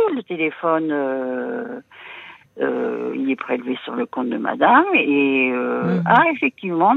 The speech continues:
Speaker 1: ne l'a pas prélevé depuis plusieurs mois. » Il a fallu
Speaker 2: Oui.
Speaker 1: qu'une de mes cousines aille là-bas,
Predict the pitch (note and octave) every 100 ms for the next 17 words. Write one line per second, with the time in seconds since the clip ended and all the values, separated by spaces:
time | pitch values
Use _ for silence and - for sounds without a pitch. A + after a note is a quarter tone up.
0 | D4 C#4 - G3 F#3 E3+ G#3 G3+ F3+ F#3
1 | E3+ E3+ D#3+ D#3+ C3+ C3+ - - - -
2 | - F3 F3+ F#3+ G3+ A3 G#3 G#3 - E3
3 | G3+ A3 G#3+ G3+ F#3+ - F#3+ E3 F#3 F3+
4 | F3+ - - C#3+ D3 D#3+ F#3+ E3 D#3 G#3